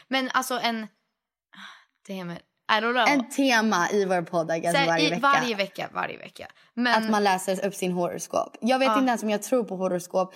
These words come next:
Speaker 2: men vad jag tror är
Speaker 1: Ja,
Speaker 2: att om,
Speaker 1: jag
Speaker 2: om
Speaker 1: tror på det
Speaker 2: Jag vet att du gör
Speaker 1: stenhårt.
Speaker 2: det. Men jag tror så här, om jag läser min och så står det någonting, då kommer jag säkert, om jag har det i huvudet och tror på det,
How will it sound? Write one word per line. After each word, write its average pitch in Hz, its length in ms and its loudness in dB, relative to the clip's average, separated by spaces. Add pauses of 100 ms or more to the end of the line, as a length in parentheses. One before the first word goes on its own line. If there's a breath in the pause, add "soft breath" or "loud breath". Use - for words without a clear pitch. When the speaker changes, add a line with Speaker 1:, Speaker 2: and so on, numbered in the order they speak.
(120)
Speaker 2:
men 220 160 0
vad 214 100 2
jag 208 160 0
tror 214 400 0
är 180 160 2
Speaker 1:
Ja, 208 300 2
Speaker 2:
att 202 220 0
om, 208 60 4
Speaker 1:
jag 220 200 4
Speaker 2:
om 233 100 0
Speaker 1:
tror 185 180 0
på 185 220 -6
det 175 120 -4 (260)
Speaker 2:
Jag 214 200 0
vet 190 200 0
att 180 100 0
du 175 60 -4
gör - 60 -4
Speaker 1:
stenhårt. - 180 -4
Speaker 2:
det. - 140 -4 (300 soft breath)
Men 277 140 4
jag 294 140 0
tror 277 140 0
så 233 120 -2
här, 175 240 2
om 233 140 0
jag 254 220 0
läser 220 440 0
min 175 380 -2 (300 loud breath)
och 208 120 -2
så 214 80 -2
står 226 240 0
det 208 60 2
någonting, 170 440 -4
då 226 180 -2
kommer 247 240 0
jag 190 160 0
säkert, 208 560 -2
om 202 100 0
jag 196 100 0
har 208 200 0
det 185 60 2
i 185 40 0
huvudet 190 320 -2
och 175 100 -4
tror 233 220 -2
på 180 120 -8
det, 170 240 -2